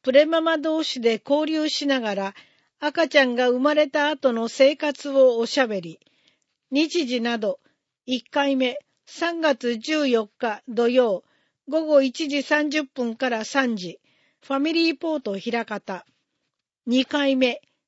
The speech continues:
月曜午後の希望日。対象は、第一子妊娠中で安定期に入っ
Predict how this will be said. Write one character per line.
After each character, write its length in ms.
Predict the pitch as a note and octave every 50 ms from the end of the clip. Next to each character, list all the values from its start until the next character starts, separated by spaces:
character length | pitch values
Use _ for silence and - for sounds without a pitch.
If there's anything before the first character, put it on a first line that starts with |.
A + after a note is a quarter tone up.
| _ _ _ -
月 380 | A#3 B3 C#4 C4+ - - D#4+
曜 300 | E4 E4+ E4+ E4 D4+ C4+
午 200 | A#3+ A3+ C#4 C#4
後 140 | C4+ C4 B3 A#3
の 160 | A3+ A3 G#3
希 200 | - - B3+ B3
望 260 | A#3 C#4+ C4+ B3 G#3
日。 180 | F3 F3+ E3 - _ _ _ _ _ _ _ _ _ _ _ _
対 240 | - C#4 C#4+ D#4+ F4
象 320 | - - F4 D#4+ D#4 D4+ D4+
は、 180 | D4 D4 C#4+ _ _ _ _ _ _ - C4
第 400 | A#3+ D#4 D#4+ D#4 D4 C4+ C4 C#4+
一 60 | D4+
子 200 | - - - C4+
妊 220 | A#3 A#3+ B3+ C#4+
娠 340 | D#4+ - - E4+ D4 D4 C4+
中 300 | - - D4 C4 B3 A#3+
で 280 | A3 A#3 A3+ A3+ G3+ - _ -
安 220 | C4 C#4 D4+ D#4+ -
定 260 | - F4+ D#4+ D#4+ C4+
期 140 | - C4 A3+
に 120 | A3 A3
入 280 | A3+ - D4 D4 D4
っ 40 | C4+